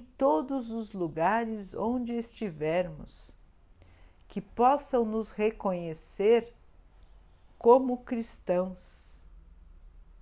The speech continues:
que os outros possam nos olhar com admiração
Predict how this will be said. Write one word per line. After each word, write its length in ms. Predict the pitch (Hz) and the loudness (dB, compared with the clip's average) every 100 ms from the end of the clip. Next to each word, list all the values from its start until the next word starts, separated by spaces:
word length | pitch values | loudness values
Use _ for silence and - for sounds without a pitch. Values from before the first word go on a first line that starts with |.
| - - - | -20 -20 -6
que 100 | 202 | -4
os 200 | 180 208 | 0 4
outros 500 | 277 285 220 202 - | 4 4 -4 -6 -8
possam 520 | - 220 254 214 196 | -2 0 0 -4 -4
nos 260 | 180 165 | -6 -6
olhar 520 | 170 147 147 180 233 226 - - - - - - - - - - - - - | -4 -2 0 2 2 0 -14 -20 -20 -20 -20 -20 -20 -20 -20 -20 -20 -20 -16
com 320 | - 214 214 - | -6 -4 -4 -8
admiração 1200 | 202 220 190 190 190 175 165 - - - 202 208 | -6 -6 -6 -8 -6 -6 -6 -10 -12 -4 -2 -2